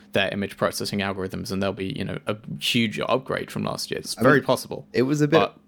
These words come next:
Speaker 2: rough, right? The Hasselblad stuff out the gate. Was
Speaker 1: I
Speaker 2: it
Speaker 1: found
Speaker 2: not?
Speaker 1: it very rough around the edges. I've never returned to the nine Pro
Speaker 2: Really?
Speaker 1: after my review,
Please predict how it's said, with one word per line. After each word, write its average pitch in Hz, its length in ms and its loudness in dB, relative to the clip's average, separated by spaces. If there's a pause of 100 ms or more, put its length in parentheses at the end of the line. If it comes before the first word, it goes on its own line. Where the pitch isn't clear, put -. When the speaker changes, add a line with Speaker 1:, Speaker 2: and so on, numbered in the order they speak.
Speaker 2:
rough, 123 380 0
right? - 280 0
The 101 100 -8
Hasselblad 98 580 -4
stuff - 480 -4
out 101 220 -2
the - 80 -12
gate. 107 320 0 (720)
Was 135 120 0
Speaker 1:
I 127 60 8
Speaker 2:
it - 40 4
Speaker 1:
found 135 160 6
Speaker 2:
not? 123 40 4
Speaker 1:
it 110 40 0
very 110 180 2
rough 104 220 0
around 101 160 2
the 98 100 2
edges. 98 400 2
I've 127 120 2
never 139 260 4
returned 120 640 0
to 110 100 -4
the 104 80 -4
nine 92 280 -2
Pro 95 440 0 (440)
Speaker 2:
Really? 104 320 2
Speaker 1:
after 101 420 4
my 101 160 2
review, 95 580 2